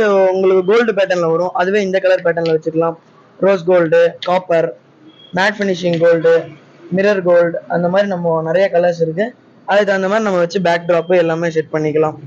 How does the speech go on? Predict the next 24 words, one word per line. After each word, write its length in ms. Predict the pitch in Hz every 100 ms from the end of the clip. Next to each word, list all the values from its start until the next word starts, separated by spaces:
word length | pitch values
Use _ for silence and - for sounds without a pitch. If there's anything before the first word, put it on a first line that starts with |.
| - - 165
இதெல்லாம் 320 | 208 240 262
உங்களுக்கு 300 | 240 196 185
காஸ்ட் 220 | 190 190 190
வைஸ் 220 | 214 202
உங்களுக்கு 300 | 185 175 170
around 260 | 175 180
ஒரு 260 | 180 170 165
டூ 140 | 202
தௌசண்ட்ல 320 | 208 190 175 170
இருந்து 180 | 202
ஸ்டார்டிங் 320 | 202 - 175 165
இருக்கு 280 | 156 190 269 - - -
கஸ்டமைஸ் 440 | 196 190 220 190
பிளேஸுக்கு. 460 | 170 165 160 160 165 - - - - -
இது 120 | 185
எல்லாமே 300 | 196 208 226
உங்களுக்கு 320 | 247 202 170
ஆஃபீஸ் 340 | 165 190 208 -
பர்பஸ் 360 | 185 170 165 160
போர்டு. 260 | 165 175 240 247 _ _ _ -
இது 100 | 180
பாத்தீங்கன்னா 400 | 190 202 208 226 240
ஸ்டார்டிங் 440 | - 185 202 226
உங்களுக்கு 380 | 196 180 170